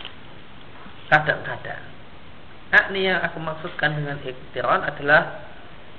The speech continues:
wujuduhuma jami'an. Adanya keduanya. Dalil kalau doa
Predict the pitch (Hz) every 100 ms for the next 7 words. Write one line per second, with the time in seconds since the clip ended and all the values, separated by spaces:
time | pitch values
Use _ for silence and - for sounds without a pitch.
0 | - 147 143 143 131 160 170 170 165 165
1 | 156 - 117 104 - - - - - -
2 | - - - - - - 127 156 160 170
3 | - - 113 - - - - - - -
4 | - - - - - - - - - -
5 | - - - - - - - - - -
6 | - - - - - - - - - -
7 | - - - 131 165 214 208 - 156 151
8 | 151 175 180